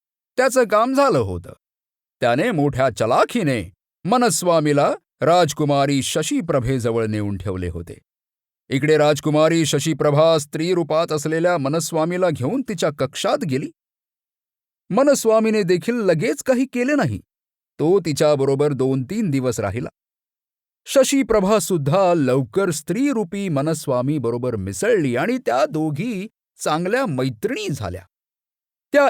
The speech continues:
एकमेकांवर विश्वास ठेवू लागल्या. एके रात्री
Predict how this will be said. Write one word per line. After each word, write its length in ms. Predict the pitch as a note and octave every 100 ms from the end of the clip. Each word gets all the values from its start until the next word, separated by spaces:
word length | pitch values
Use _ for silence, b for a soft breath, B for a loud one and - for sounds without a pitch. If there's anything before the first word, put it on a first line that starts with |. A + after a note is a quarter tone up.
| -
एकमेकांवर 800 | B3+ A#3+ E3+ E3+ D3 D#3 D#3+ -
विश्वास 520 | C#3 C#3+ D4 B3+ -
ठेवू 220 | - A2+
लागल्या. 360 | F#2+ F2 E2+ - _ _ _ _ _ _ _ _ -
एके 300 | A#2 A#2 A#2+
रात्री 440 | B2 A#2+ C3 B3